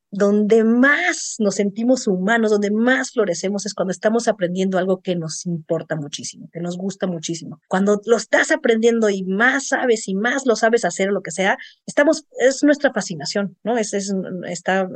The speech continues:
ahí en nuestro, en nuestro A D N, ¿no? Entonces, si tienes a varios humanos en estos procesos de aprendizaje, eh, colectivo con cosas que les importan un montón, pues empieza a, a, a sentirse esta experiencia, ¿no? De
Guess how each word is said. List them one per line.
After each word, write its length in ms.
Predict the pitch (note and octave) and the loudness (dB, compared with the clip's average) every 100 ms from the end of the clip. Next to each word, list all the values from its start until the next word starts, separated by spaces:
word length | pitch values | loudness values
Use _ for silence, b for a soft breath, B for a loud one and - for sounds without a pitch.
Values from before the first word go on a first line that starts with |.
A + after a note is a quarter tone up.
| A#2 | -6
ahí 200 | F#3 G#3+ | 0 2
en 80 | G3 | 2
nuestro, 400 | D#3+ - D#3+ - | -2 -6 -6 -6
en 140 | E3+ | -8
nuestro 540 | E3 D#3+ - D3+ D3+ - B - | -10 -10 -10 -10 -10 -14 B -4
A 120 | F3 | 0
D 140 | F3 | 2
N, 220 | E3+ D#3 D#3 | 0 -4 -8
¿no? 100 | F#3 | -8
Entonces, 260 | F#3+ F3+ | -6 -6
si 80 | F3 | -4
tienes 240 | F3+ F#3 | -4 -2
a 80 | F3 | -2
varios 400 | E3 D#4 E4+ C#4+ | 0 4 4 4
humanos 460 | F#3+ E3+ D3 D3 - | 0 -2 -4 -8 -8
en 160 | F#3 G3+ | 0 2
estos 200 | G#3+ B3 | 2 0
procesos 540 | F#3+ E3 G3 F#3+ E3+ | 0 0 0 0 0
de 160 | F3 F3+ | 4 4
aprendizaje, 680 | F3+ D#3+ D#3 F3 E3 E3+ - | 2 -2 -6 -4 -2 -2 -2
eh, 180 | E3+ D#3+ | -6 -4
colectivo 520 | E3 D#3 - F#3 E3+ | -4 -4 -2 -2 2
con 260 | - A3+ A#3 | 4 4 4
cosas 380 | A3+ A3+ G3+ - | 2 2 -2 -6
que 80 | |
les 160 | E3 D#3+ | -8 -8
importan 380 | D#3+ F#3+ F#3+ F#3 | -6 -6 -2 -4
un 40 | |
montón, 400 | D#3+ D3+ D3+ F#3+ - - | -4 -8 -10 -10 -8 -2
pues 160 | F#3 | 0
empieza 720 | F#3 F#3 G3 G#3+ G#3+ G#3+ G#3+ G#3+ | 0 0 4 4 4 4 6 4
a, 60 | |
a, 460 | G3 F3+ F3+ E3+ E3 | 2 0 0 -2 -2
a 140 | F#3 E3 | -4 -6
sentirse 480 | F3 E3 G#3+ F#3 D#3+ | -4 -2 -2 -2 -4
esta 160 | - | -6
experiencia, 540 | D3+ - C3+ D3+ - F#3 | -12 -12 -12 -10 -12 -8
¿no? 160 | A#3 | -4
De 260 | G#3+ E3 | -4 -4